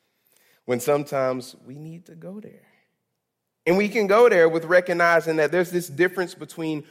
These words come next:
approaching God with accusations of cruelty,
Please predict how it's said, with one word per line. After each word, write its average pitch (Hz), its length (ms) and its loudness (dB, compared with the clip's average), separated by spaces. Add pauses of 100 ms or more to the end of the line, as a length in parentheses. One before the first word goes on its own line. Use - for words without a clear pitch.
(160)
approaching 170 500 -6
God 160 340 2
with 139 220 -6
accusations 151 920 -10 (260)
of 120 220 -6
cruelty, 175 640 -8